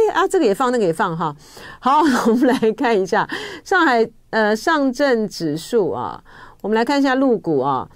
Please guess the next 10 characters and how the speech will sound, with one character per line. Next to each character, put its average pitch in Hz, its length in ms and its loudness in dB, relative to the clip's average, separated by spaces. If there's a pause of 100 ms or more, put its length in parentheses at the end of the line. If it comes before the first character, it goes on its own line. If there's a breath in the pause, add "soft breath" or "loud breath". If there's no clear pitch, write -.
(280 soft breath)
嗯， 220 760 2
上 302 220 0
证 294 180 2
指 196 160 -2
数 247 220 0
呢， 202 500 0
目 247 240 0
前 190 320 -2
呢 196 320 -2
是 175 800 -2